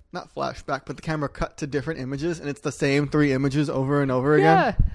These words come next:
Speaker 2: Like, the camera's like, it, it's him slowly going crazy as he realizes she's in the background of all the images, including a weird still frame of the original movie where she's photoshopped crudely into, like, a window.
Speaker 1: Mm-hmm.
Speaker 2: <laughs> It's hilarious.
Speaker 1: Yeah.
Speaker 2: Um,
Speaker 1: And it's like, wow, she went to extreme lengths to be in this shot, because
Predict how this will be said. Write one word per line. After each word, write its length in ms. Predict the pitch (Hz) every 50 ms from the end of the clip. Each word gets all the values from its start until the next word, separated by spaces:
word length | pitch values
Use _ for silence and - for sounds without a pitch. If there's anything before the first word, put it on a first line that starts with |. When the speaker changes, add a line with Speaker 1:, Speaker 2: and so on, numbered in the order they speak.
| - -
Speaker 2:
Like, 260 | 202 226 208 180 185
the 120 | 190 214
camera's 400 | 196 - 196 185 180 202 226 185
like, 260 | 190 170 147 - - - -
it, 160 | 156 - -
it's 160 | 170 151 -
him 340 | - 113 143 143 147 147 143 123
slowly 420 | - - 131 127 123 123 123 123
going 240 | 113 117 113 113 113
crazy 380 | - - 113 113 117 107 110 107
as 80 | 101
he 100 | 101 110
realizes 500 | 104 104 107 107 107 104 104 98 101 98
she's 300 | - - - 107 101 92
in 100 | 95 101
the 80 | 113 127
background 300 | 127 151 170 - 135 113
of 80 | 107 104
all 60 | 113
the 80 | 104 101
images, 300 | 131 127 113 104 101 104
including 540 | 110 110 - - 143 139 135 127 123 117 113
a 300 | 82 104 104 104 104 104
weird 360 | 98 98 104 110 113 110 101
still 280 | - - - 110 107 104
frame 280 | - - 110 101 98 95
of 160 | 104 98 90
the 220 | 107 107 101 98
original 420 | 101 104 104 104 95 104 107 101 98
movie 320 | 95 98 98 95 98 98
where 160 | 95 98 117
she's 300 | 131 - - 165 160 156
photoshopped 640 | - - 117 104 117 127 110 - 123 120 120 - -
crudely 480 | - - 127 117 113 107 117 120 113 117
into, 240 | 117 113 113 139 131
like, 160 | 120 117 -
a 80 | 113
window. 560 | 101 101 104 120 123 - - - 202 156 - - -
Speaker 1:
Mm-hmm. 360 | 160 160 147 143 147 143 135 127
Speaker 2:
<laughs> 40 | 123
It's 200 | 143 135 - -
hilarious. 760 | 143 110 98 101 110 113 - - 247 254 240 - - -
Speaker 1:
Yeah. 280 | 139 135 135 139 139 143 214 262 277 302 320 320 320 311 285 226 - - -
Speaker 2:
Um, 60 | 135 135 135 131 127
Speaker 1:
And 80 | - 175
it's 120 | - 240 226
like, 140 | 208 185 -
wow, 300 | 160 160 160 185 180 160
she 200 | - - 180 190
went 160 | 190 214 202
to 140 | - 208 185
extreme 440 | 147 - - - 190 170 175 170
lengths 300 | 151 135 147 160 147 -
to 120 | - 170 147
be 140 | 139 151 156
in 160 | 151 151 147
this 140 | 143 135 120
shot, 460 | - - - 156 156 139 127 - _
because 500 | - 127 - - 139 135 135 131 120 -